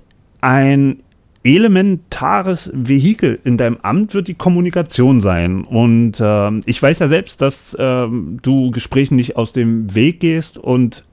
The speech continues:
f-, für mich zumindest auch immer erreichbar bist. Ähm,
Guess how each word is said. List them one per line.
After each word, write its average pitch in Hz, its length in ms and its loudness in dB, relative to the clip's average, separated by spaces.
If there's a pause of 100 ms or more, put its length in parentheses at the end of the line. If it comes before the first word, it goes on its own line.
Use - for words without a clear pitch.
(520)
f-, - 280 -20
für - 340 -4
mich 214 240 0
zumindest 214 480 -4
auch 120 140 -8
immer 143 220 2
erreichbar 104 420 0
bist. 143 280 -4 (440)
Ähm, 135 480 2